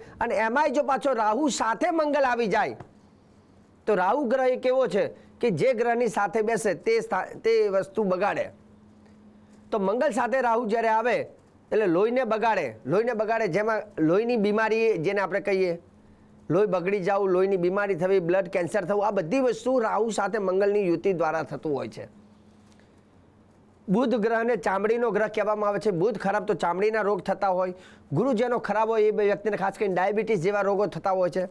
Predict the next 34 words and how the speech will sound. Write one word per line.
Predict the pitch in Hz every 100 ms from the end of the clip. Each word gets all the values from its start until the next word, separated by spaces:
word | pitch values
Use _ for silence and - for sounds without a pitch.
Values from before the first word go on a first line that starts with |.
| - - - - -
શુક્ર | - 233 247 254
વ્યક્તિને | 226 214 233 233 226 185 - - 143
લક્ઝરિયસ | 156 139 214 226 208
લાઈફ | 208 208
અને | - 208 214
એના | 208
શોખ | 196 - 196 240 - - - - _ _ - - -
અને | 202 226 170 - - - - - -
જે | 135 220 226 - - -
સાંસારિક | 151 190 190 233 233 175
સુખ | - 240
માટે | 226 220 214 220
શુક્ર | 208 220 208
ગણવામાં | 180 190 185 175
આવે | 170
છે. | 180 180 - - - -
શનિદેવને | 220 240 226 233 226
વાયુનો | 202 170 196 247 254 240
ગ્રહ | 190 214
કહેવામાં | 214 202 202 196
આવે | 185
છે. | - 180 175 - - -
શનિ | 202 247
જેનો | 233 226
ખરાબ | - 196 214
હોય, | 214
એ |
લોકોને | 214 208 214 180
ગેસની | 139 190 220
તકલીફ, | 202 190 202 190
વાયુની | 170 185 226
તકલીફ | 220 196 185 196
થતી | - 196
હોય, | 196 170